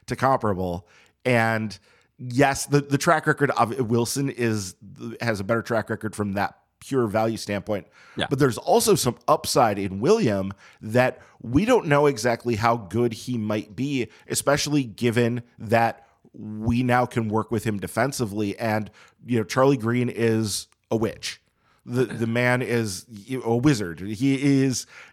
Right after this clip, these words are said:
Speaker 1: so good at turning poor defensive catchers into good defensive catchers. And I was surprised how much that came up in all the analysis that I read and listened to this week. Was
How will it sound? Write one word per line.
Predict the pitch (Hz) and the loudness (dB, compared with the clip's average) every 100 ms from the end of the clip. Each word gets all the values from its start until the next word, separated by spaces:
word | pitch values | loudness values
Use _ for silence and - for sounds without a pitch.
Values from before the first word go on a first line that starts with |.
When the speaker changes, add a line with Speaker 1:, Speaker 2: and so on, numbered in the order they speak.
| - | -8
Speaker 1:
so | - - 160 | 0 4 4
good | 151 147 135 | 6 4 4
at | 123 123 - | 2 -2 -4
turning | - 131 131 127 120 110 _ _ _ | -6 -2 0 0 -2 -8 _ _ _
poor | - 131 139 | 2 4 4
defensive | 143 131 123 131 | 4 0 0 -2
catchers | 120 120 117 107 - | -2 -2 -2 -6 -6
into | 117 104 - | -8 -8 -8
good | 104 120 127 | -6 -2 -2
defensive | 139 110 113 | -2 -4 -6
catchers. | 107 113 - - - - | -6 -6 -6 -12 -18 -12
And | 120 | -2
I | |
was | 165 202 | 0 2
surprised | 208 - 110 113 143 113 107 - _ - - | 0 -2 2 2 2 0 -6 -12 _ -20 -2
how | 143 | 0
much | 160 135 - 113 | 2 2 0 0
that | 123 - | -2 -2
came | 120 120 | -4 0
up | 117 127 | 0 2
in | 113 | 0
all | - 107 117 | 0 -2 0
the | 123 | 0
analysis | 101 101 107 - 127 | 0 0 -2 -4 -8
that | 107 98 92 | -6 -6 -4
I | 90 | -6
read | 90 92 120 123 | -4 -2 0 -2
and | 107 92 | -8 -8
listened | 90 123 | -8 -6
to | 123 | -6
this | 135 139 | -6 -4
week. | 143 139 | -4 0
Was | 131 123 | 0 -2